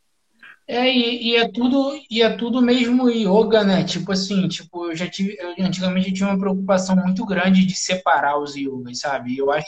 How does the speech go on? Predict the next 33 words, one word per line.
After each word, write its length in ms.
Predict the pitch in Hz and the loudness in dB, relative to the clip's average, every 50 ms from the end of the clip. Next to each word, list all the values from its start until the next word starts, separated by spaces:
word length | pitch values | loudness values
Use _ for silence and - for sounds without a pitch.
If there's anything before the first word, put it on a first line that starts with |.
| - - | -8 -10
que, 380 | - - 185 175 170 170 165 165 | -8 -6 -6 -6 -6 -8 -10 -10
tipo, 300 | - - 165 160 160 160 | -10 -10 -10 -10 -10 -8
se 120 | - - | -8 -8
a 40 | 180 | -6
pessoa 300 | - 185 185 185 202 208 | -6 -6 -6 -4 -2 -4
chegou 260 | 196 - 208 190 190 190 | -2 -4 -2 0 0 0
até 160 | 185 190 190 | 2 0 0
você 380 | 185 180 - - - 151 139 | -2 -2 -4 -6 -6 -6 -6
querendo 300 | 135 143 139 143 147 151 | -6 -6 -6 -6 -6 -6
fazer 180 | 151 156 151 156 | -6 -4 -2 -2
uma 140 | 156 160 160 | -2 -2 -2
prática, 520 | 160 143 143 - 120 - - - - - | -2 -2 -2 -2 -4 -6 -12 -18 -18 -16
sabe? 340 | - - 151 151 156 156 - - _ _ _ _ _ _ _ _ _ _ _ | -6 -2 0 0 0 0 -2 -8 _ _ _ _ _ _ _ _ _ _ _
E 100 | 143 147 | -4 -2
aí, 320 | 147 147 143 147 156 165 | 0 0 0 0 0 0
às 60 | 165 160 | 0 0
vezes, 240 | 160 165 165 165 | -2 -2 -4 -6
você 180 | 170 165 160 - | -6 -6 -6 -6
fala 220 | - - 170 165 | -4 -2 -2 -2
assim, 180 | 165 - - 190 | -2 -2 0 2
"Ah, 140 | 214 233 240 | 2 2 4
não, 200 | 220 196 180 165 | 2 0 0 0
meu 180 | 160 170 185 190 | -2 -2 -2 -2
yoga 400 | 190 180 185 202 220 220 220 214 | -2 0 0 0 0 0 -2 -2
é 60 | 208 | -2
o 80 | 196 196 | -2 -2
yoga 840 | 180 180 202 208 208 208 214 208 208 208 202 196 190 185 180 175 165 165 | -2 -2 -2 -2 0 0 2 2 4 4 4 4 2 2 0 -2 -4 -8
xirim, 440 | - - - - 165 170 185 196 196 | -12 -12 -12 -10 -6 -4 -2 -2 -2
pim, 200 | 196 190 185 - | -2 -2 -2 -2
pim, 260 | - 196 196 208 - | -2 -2 -4 -4 -4
palam, 260 | - 208 202 208 208 196 | -4 -4 -2 -2 -2 -4
pom, 180 | 208 208 208 196 | -4 -6 -8 -8
pom. 280 | - 160 143 127 123 | -8 -8 -8 -8 -8